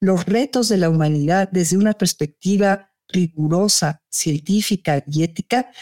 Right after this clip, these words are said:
permite ir más allá de lo que ha ido la ciencia neoliberal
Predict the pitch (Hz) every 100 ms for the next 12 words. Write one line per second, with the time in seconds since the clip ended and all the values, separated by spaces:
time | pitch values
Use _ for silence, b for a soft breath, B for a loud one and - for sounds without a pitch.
0 | B _ - 208 247 285 240 233 233 233
1 | 277 - 208 214 240 - 190 175 165 180
2 | 185 220 233 185 151 - 202 214 - -
3 | 214 220 - 170 156 143 165 147 196 311